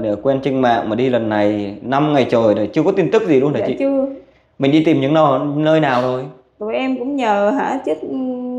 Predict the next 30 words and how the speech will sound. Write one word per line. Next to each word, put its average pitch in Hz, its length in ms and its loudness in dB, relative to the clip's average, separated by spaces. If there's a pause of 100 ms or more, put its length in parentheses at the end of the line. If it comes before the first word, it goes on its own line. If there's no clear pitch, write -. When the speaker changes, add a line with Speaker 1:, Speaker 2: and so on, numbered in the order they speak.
(320)
Speaker 2:
những 233 180 -4
cái 311 80 0
anh 254 160 -2
công 254 160 -2
an 254 320 0
á, 285 200 0 (560)
thì 202 240 -2
chỉ 208 200 0
cho 262 100 2
những 240 280 -2
địa 202 100 2
điểm 208 300 2
nào 208 260 0
thì 202 80 2
tụi 196 180 -4
em 233 160 0
chạy 202 160 2
qua 233 200 2
đó 262 380 0
xin 262 220 -2
cái 269 180 0
cam 262 180 -4
để 233 100 0
xin 247 220 -2
biển 202 180 0
số, 277 340 0
nhưng 349 100 -4
mà 294 100 -6
tới 277 120 -4
giờ 220 160 0